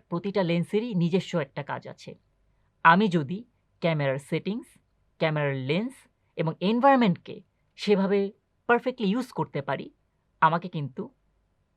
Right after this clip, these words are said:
ক্রপ বডি, ফুল ফ্রেম বডি, এক্সপেন্সিভ,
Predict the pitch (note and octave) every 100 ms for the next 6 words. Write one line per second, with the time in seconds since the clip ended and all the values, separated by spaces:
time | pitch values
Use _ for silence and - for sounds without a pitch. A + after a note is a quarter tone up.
0 | _ - B3+ G#3+ A3 A3 B3 C#4+ _ _
1 | _ _ _ _ _ _ - D#3 C#3 E3+
2 | E3 C#3+ C#3+ G#3 _ _ _ _ _ _
3 | - F3+ - B3 A#3+ C4+